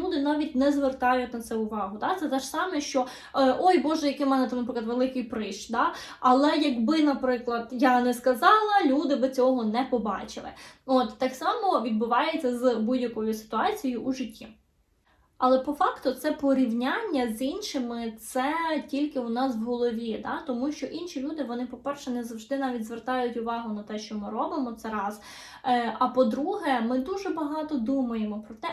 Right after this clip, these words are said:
а що ж подумають про нас інші. Тому якщо вас щось чіпляє, або якусь людину, да, з неї щось торчить, тобто щось є таке, за що зачіпляється ота дія, яку, наприклад, ви робите,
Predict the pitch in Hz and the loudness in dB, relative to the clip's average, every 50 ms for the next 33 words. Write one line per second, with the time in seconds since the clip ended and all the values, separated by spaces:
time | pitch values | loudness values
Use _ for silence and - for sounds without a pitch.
0 | - - 233 214 - - - - - 294 349 403 - - - 269 247 220 226 240 | -8 -8 -10 -10 -10 -12 -12 -8 -4 -4 -4 -4 -4 -6 -4 -2 0 0 0 0
1 | 269 294 294 285 277 262 - - - 233 226 220 226 233 254 262 - - _ _ | 0 0 -2 -2 -2 -4 -8 -8 -8 -4 -4 -4 -2 -4 -6 -8 -8 -12 _ _
2 | - 285 269 262 247 226 220 220 - - - - - - - - - _ _ _ | -4 0 0 2 2 0 -2 -4 -6 -10 -14 -14 -16 -18 -20 -20 -20 _ _ _
3 | _ _ _ _ - 262 269 294 311 294 294 - 359 359 285 247 247 240 233 233 | _ _ _ _ -4 -2 0 0 0 -2 -2 -2 -2 -2 2 4 4 4 4 2
4 | 233 - - - 254 240 240 - - - - - 254 233 226 220 214 208 214 220 | 0 -4 -8 -6 -6 -6 -6 -8 -8 -8 -8 -4 -2 0 2 2 2 0 0 -2
5 | - - 226 214 240 285 349 349 - 359 359 370 - - 359 370 311 240 220 254 | -2 -2 0 0 2 0 0 -2 -2 -2 -4 -4 -4 -2 -2 0 2 4 4 4
6 | 254 247 240 226 220 214 208 214 247 311 427 370 - - 220 214 220 254 311 320 | 4 4 2 0 0 -2 -2 -2 -2 -2 -2 -2 -2 -2 -2 -2 -2 -2 -2 -2
7 | 285 254 - - - 233 247 254 - - - 226 220 - - - - 247 220 214 | -4 -4 -4 -6 -6 -6 -6 -6 -6 -6 -8 -8 -8 -8 -10 -6 -4 -4 -4 -4
8 | 214 - - - - - - 262 240 247 - 247 247 - - - - - - - | -6 -10 -16 -20 -10 -2 0 0 0 0 0 0 0 -2 -2 -8 -12 -8 -6 -6
9 | - - - - 370 359 330 262 233 - - - 226 233 254 240 233 - - 196 | -4 -2 0 2 4 6 6 6 6 4 0 -4 0 2 2 2 2 -2 -8 -12
10 | - - - 277 339 440 494 480 320 247 214 240 233 220 220 - - - 311 349 | -10 -4 0 2 4 4 4 4 2 2 0 0 -2 -2 -4 -6 -6 -4 0 2
11 | 370 392 392 - - - - - - 226 214 226 285 330 320 - - 311 - - | 4 4 2 2 -4 -14 -18 -10 -6 -2 2 2 2 2 2 0 -2 -2 -2 0
12 | 254 247 240 226 226 220 220 226 254 294 285 - 349 330 285 254 226 226 - 262 | 0 2 4 6 6 6 6 4 2 0 0 -2 0 2 4 4 2 2 2 2
13 | 254 226 208 196 208 240 240 254 302 349 349 311 262 240 - 269 262 254 233 - | 2 2 2 0 0 -2 -2 0 0 0 0 0 0 0 2 2 2 2 2 0
14 | 240 226 226 226 220 - 226 233 226 226 208 202 208 208 226 226 220 | -4 -6 -6 -6 -6 -4 -2 0 0 0 0 -2 -4 -6 -6 -4 -4